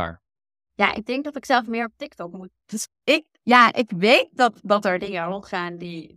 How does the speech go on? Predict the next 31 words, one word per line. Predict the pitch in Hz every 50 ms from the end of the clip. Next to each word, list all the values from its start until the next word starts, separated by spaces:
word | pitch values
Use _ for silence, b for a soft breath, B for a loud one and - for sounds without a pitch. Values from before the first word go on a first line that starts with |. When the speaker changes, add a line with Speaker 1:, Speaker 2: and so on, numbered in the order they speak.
| _ _
Speaker 2:
die, | 170 175 - - - -
eh, | - 190 185 - - - -
niet | - 165 175 170 170
kloppen. | - 190 196 196 - 277 302 311 277 240
Maar | 220 208 208 208 202 202 202 208 - - -
ik | 220
moet | - 254 254
zeggen | 254 294 294 277
dat | 254 254 262
ik | 220
er | 220 220 214 208
zelf | 214 247 285 302 294
niet | 262 254 254 262
de | 233
hele | 208 214 220 247 254 240 220
grote, | 226 214 226 220 _ 208
eh, | 196 196 196 196 -
database | - 190 190 196 247 - 208 185 185 190 -
van | 190
heb, | 190 196 208
want | - 208 208 _ _
ik | 185 _
zelf | - - 196 208 208 208 - _ _ 185 170 170
niet | 180 190 185 175 _
zit | _ - 214 214 -
op | _
TikTok | _ - 175 214
Speaker 1:
Nee. | 202 196 185 -
Speaker 2:
en | - 190 185 185 170 175
op, | - 185 175 - _ _ _ _ _ _ _ _
eh, | _ -